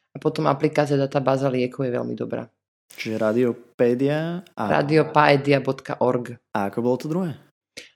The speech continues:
Speaker 1: E, imaios bodka com, tuším, je to, alebo tak nejak. No, no, no.
Speaker 2: Dobre. A čo nové sa akurát učíš okrem, e,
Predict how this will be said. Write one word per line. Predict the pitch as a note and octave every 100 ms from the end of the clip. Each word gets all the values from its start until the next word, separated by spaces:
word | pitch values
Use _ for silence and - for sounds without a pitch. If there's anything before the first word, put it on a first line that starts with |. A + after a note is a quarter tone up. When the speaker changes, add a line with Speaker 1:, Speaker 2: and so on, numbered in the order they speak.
| _
Speaker 1:
E, | C#3+ C#3 C#3 - _ -
imaios | E3+ F3 D#3 D3+ - D3+ D3 - C#3 C3+ - - _ _
bodka | C#3+ C3+ - C#3 -
com, | - D#3 G3+
tuším, | G3+ B3 - B3+
je | B3 A#3
to, | F#3+
alebo | - - C#3
tak | C#3 D#3
nejak. | F3+ F#3+ E3 - _ D#3+
No, | D#3
no, | D3+
no. | C#3+ C#3+ C#3+ _ _ _ _ - -
Speaker 2:
Dobre. | A2 C3+ - - _ - - - _ _
A | A2 G#2+ G#2 G#2 G#2 G#2 G#2+ _ _ _ _ _ _ -
čo | C3
nové | B2
sa | G#2 A2
akurát | - A#2+ -
učíš | A2+ - A2+ -
okrem, | A#2 - A#2 A#2
e, | A#2